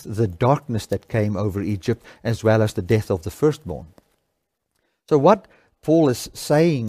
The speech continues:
here, and if you read on, he comes and he say, he says that Israel is now taking the place of Egypt. And what God is coming to do, he says to Israel, "You are wrong."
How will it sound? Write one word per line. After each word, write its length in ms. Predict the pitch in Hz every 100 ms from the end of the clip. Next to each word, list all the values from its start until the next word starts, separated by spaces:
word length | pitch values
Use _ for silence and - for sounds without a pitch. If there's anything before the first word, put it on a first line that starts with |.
| 98
here, 200 | 120 107
and 140 | 101 107
if 100 | 101
you 100 | 120
read 260 | 113 147 135
on, 320 | 147 113 113 - _ _
he 100 | 135
comes 340 | 123 185 202 151
and 100 | 135
he 80 | 123
say, 340 | - 170 175
he 140 | 135
says 440 | 120 - 170 131 107
that 240 | 120 113 -
Israel 640 | 160 170 117 110 104 117
is 160 | 117 113
now 140 | 110
taking 420 | - 151 151 170
the 160 | 156 -
place 360 | 127 104 110 - _ _ -
of 360 | 120 123 120 - _
Egypt. 540 | 131 113 - - _ _ _ _ -
And 340 | 131 131 117
what 180 | 131 180
God 300 | 156 151 139
is 120 | 117 -
coming 360 | 131 143 135
to 140 | 120 113
do, 360 | 98 123 98 101 - -
he 120 | 117
says 400 | - 160 170 -
to 220 | 123 127 135
Israel, 460 | 101 104 101 104 _ -
"You 240 | 110 107
are 120 | 107
wrong." 380 | 110 107 90 87